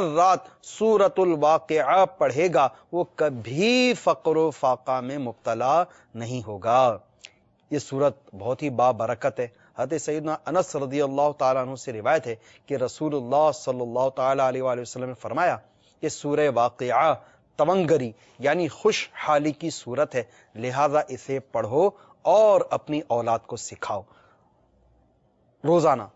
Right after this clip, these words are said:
سورہ واقعہ پڑھنے کا معمول بنا لیجئے۔ مغرب کی نماز کے بعد سورہ واقعہ پڑھنا یہ مجرب عمل ہے۔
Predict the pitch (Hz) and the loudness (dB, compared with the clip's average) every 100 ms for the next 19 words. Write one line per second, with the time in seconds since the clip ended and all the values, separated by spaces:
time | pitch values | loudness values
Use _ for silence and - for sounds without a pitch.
0 | _ - 143 143 139 131 117 123 - 123 | _ -8 -2 0 2 2 0 -2 -2 0
1 | 131 151 117 - 123 120 127 135 110 107 | 4 2 0 -6 -6 -4 -2 -2 -2 -6
2 | 131 113 113 175 165 143 143 123 131 180 | -6 -4 -2 0 0 -2 -4 -2 -2 -4
3 | 175 165 139 131 151 156 - 143 135 120 | -6 -8 -6 -4 -4 -4 -8 -8 -4 0
4 | 135 110 - _ - 160 160 147 123 123 | 0 -2 -14 _ -10 -2 2 2 2 -2
5 | - 127 123 143 - 127 143 120 _ _ | -2 -2 0 0 0 -4 -4 -8 _ _
6 | - 123 139 123 104 _ _ _ - 117 | -12 -4 -2 -2 -6 _ _ _ -12 -4
7 | 143 151 147 120 120 139 123 120 | 2 2 2 0 -4 -6 -6 -10